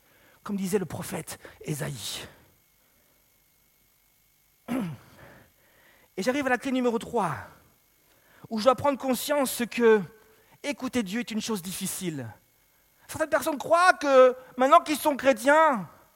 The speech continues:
la vie va être facile. À l'école, ils auront toujours des bonnes notes.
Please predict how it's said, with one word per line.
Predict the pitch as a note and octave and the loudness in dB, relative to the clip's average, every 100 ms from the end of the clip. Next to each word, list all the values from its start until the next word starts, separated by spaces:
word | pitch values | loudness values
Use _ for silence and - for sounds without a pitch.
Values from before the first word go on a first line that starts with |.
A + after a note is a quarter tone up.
| _ _ - - | _ _ -20 6
la | C#4 | 6
vie | C4+ E4 F4 | 6 6 6
va | C#4 C#4 | 8 8
être | C#4+ | 6
facile. | - C#4+ - A#3+ B3 F3+ C#3+ A2+ - _ _ _ _ _ _ - - | 6 6 6 0 2 2 0 -4 -14 _ _ _ _ _ _ -14 2
À | C#4 | 4
l'école, | C#4+ - E4 D4 | 6 12 12 10
ils | C4+ | 2
auront | C4+ | 0
toujours | D4 D#4+ D4+ | 0 -2 0
des | C4+ B3+ | 0 6
bonnes | C4+ A#3 | 6 8
notes. | A3 F3 - | 6 4 0